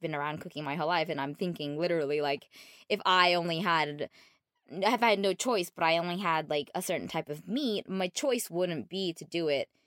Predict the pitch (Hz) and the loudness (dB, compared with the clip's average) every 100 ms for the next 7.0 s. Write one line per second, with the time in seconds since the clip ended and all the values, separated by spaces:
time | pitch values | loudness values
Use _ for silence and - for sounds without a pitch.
0 | _ _ - 190 185 160 151 143 139 123 | _ _ -6 -2 -2 -2 -2 -2 -4 -8
1 | 143 170 202 107 101 139 113 143 135 - | -2 2 2 2 0 -2 -2 -2 -4 -2
2 | 165 69 95 104 65 147 156 - 175 160 | 0 0 -2 -2 -2 -2 -2 -4 -6 -4
3 | 143 139 139 131 143 - 147 143 175 127 | -4 -4 -4 -4 -6 -6 -2 0 0 -2
4 | 147 - 107 107 135 143 131 - 147 139 | -6 -6 -4 -4 -4 -2 -2 -4 -6 -4
5 | 127 135 143 - 131 - - 135 143 139 | -4 -6 -12 -8 -8 -8 -8 -8 -6 -6
6 | 127 123 - 127 - 220 190 - - - | -4 -4 -8 -10 -10 -8 -8 -12 -18 -20